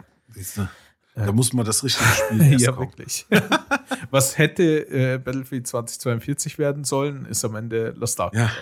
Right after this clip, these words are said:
Speaker 2: geworden. Ähm,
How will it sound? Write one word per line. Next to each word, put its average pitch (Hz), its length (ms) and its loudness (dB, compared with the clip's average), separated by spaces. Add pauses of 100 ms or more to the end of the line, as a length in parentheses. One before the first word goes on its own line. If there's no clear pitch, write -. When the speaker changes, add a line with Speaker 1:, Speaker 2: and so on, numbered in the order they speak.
(200)
Speaker 2:
geworden. 104 220 -8 (1300)
Ähm, 101 600 -2